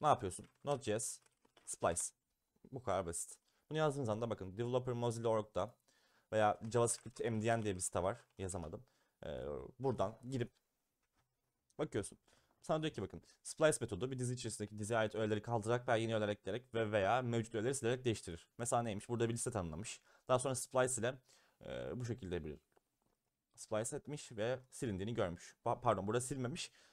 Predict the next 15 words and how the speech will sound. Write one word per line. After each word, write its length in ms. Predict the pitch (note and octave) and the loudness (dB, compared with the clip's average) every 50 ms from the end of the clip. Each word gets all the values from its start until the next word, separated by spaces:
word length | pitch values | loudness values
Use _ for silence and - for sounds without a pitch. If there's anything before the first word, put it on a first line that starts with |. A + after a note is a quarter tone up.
| _ _ | _ _
Fab'i 380 | - - - D3 C#3+ C3+ C3+ C#3+ | -8 2 4 4 4 6 4 2
eklemiş. 600 | - G2+ - - - D2+ - - - - - _ _ _ _ _ _ _ _ _ - - | 2 0 -2 -2 -4 -8 -8 -8 -12 -14 -14 _ _ _ _ _ _ _ _ _ 0 6
Ne 60 | D3+ | 8
yapmış? 460 | D#3 D3 D3+ - C#3+ F3 - - - _ _ _ _ _ - | 8 8 8 4 -8 -8 -8 -8 -10 _ _ _ _ _ -4
Birinci 500 | A#2+ A#2+ B2+ C3 C3 C3 B2+ B2 C3 D3+ | 0 2 4 4 4 4 2 2 0 -2
indekse, 760 | B2+ A#2+ A2 G#2+ F#2+ F#2+ F2 - - - C#3+ E3 F#3 A3 - _ _ _ _ _ _ _ - - | -2 0 0 2 2 2 0 2 0 2 4 4 2 2 -2 _ _ _ _ _ _ _ -18 -12
e, 320 | - C2 C#2+ C#2 A#1+ B1 - | -8 -6 -6 -6 -6 -8 -10
Fab'i 260 | _ - - - G2 | _ -2 0 2 2
eklemiş. 480 | D#2+ - - - - - - - - - - - | 2 0 -2 -14 -20 -20 -18 -20 -20 -18 -12 -6
Burada 260 | C3+ E3 F3 D3 E3 | 0 0 2 2 4
tabii 220 | - E3 C#3+ C#3+ | 2 2 0 0
ki 100 | - C#3+ | -4 -6
bunları 200 | C#3 C3+ C#3 C#3+ | -4 -2 -2 -2
incelemeniz 500 | D3 C#3+ C3 B2+ B2+ B2+ B2 B2+ B2 A#2+ | 0 0 2 2 2 2 2 0 0 0
gerekiyor. 480 | G2+ F#2+ E2 D#2 - - G2+ B2+ E3 | 0 -2 -2 -2 -4 -2 -2 -2 -2